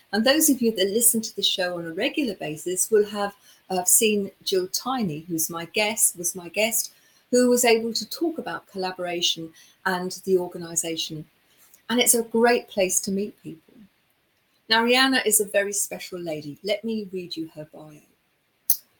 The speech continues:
Rihanna Avis is a business and money coach for therapists, healers, and helpers, helping them to get to grips with their businesses and their finances,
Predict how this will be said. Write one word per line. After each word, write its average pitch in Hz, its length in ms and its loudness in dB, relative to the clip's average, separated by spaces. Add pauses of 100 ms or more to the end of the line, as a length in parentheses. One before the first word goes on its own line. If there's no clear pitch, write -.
(480)
Rihanna 302 440 4
Avis 190 560 2
is 202 160 2
a 208 100 -4
business 277 400 -2
and 262 160 -2
money 202 220 -4
coach 165 360 -8
for 170 100 -18
therapists, - 840 -4 (140)
healers, 170 500 0
and 185 140 -10
helpers, 170 680 -6 (300)
helping 247 300 0
them 240 180 0
to - 100 -12
get - 200 -4
to 196 80 -8
grips 226 360 0
with 185 120 -8
their 170 140 -6
businesses 269 680 -2 (260)
and 170 380 -2
their 165 140 -2
finances, 170 920 -2